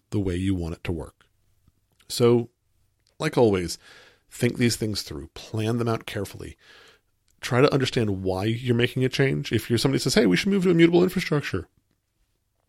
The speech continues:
understand what the benefits are for you. Not just what the benefits are for the industry at large, but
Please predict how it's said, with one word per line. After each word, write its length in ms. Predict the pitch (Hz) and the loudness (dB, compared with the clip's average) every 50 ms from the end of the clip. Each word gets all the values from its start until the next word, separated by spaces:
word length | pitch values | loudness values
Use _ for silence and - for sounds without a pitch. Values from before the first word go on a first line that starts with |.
| _ _ _ _ _ _ _ _ _ | _ _ _ _ _ _ _ _ _
understand 520 | - 143 160 165 160 - 160 143 127 - - _ | 0 2 2 2 2 2 2 2 2 -2 -6 _
what 240 | - 110 135 165 160 | -4 0 0 0 0
the 60 | 123 | 0
benefits 360 | 107 110 104 107 - 107 - - | 0 0 -2 -2 -4 -4 -2 -2
are 160 | 107 101 95 | 0 -2 -2
for 360 | - - - - 117 101 92 | -4 -8 -6 -4 -2 -2 -2
you. 360 | 87 87 92 98 92 - - - _ _ _ _ _ _ _ _ _ _ _ _ _ _ | -2 -2 -2 -2 -2 -4 -6 -14 _ _ _ _ _ _ _ _ _ _ _ _ _ _
Not 220 | 123 123 135 - 196 | 0 2 2 2 2
just 200 | - 170 - - | 2 2 2 2
what 100 | - - | -2 -2
the 60 | 139 | 0
benefits 340 | 127 117 113 - 117 - - | 0 0 0 0 -2 -2 -2
are 160 | 98 92 87 | -2 -2 -4
for 140 | - - 110 | -4 -6 -4
the 100 | 104 107 | -4 -4
industry 320 | 98 95 92 - - 92 | -4 -4 -6 -4 -6 -6
at 160 | 90 - - | -6 -6 -6
large, 300 | 98 90 82 85 82 90 | -6 -6 -6 -8 -10 -8
but 120 | - 104 | -8 -8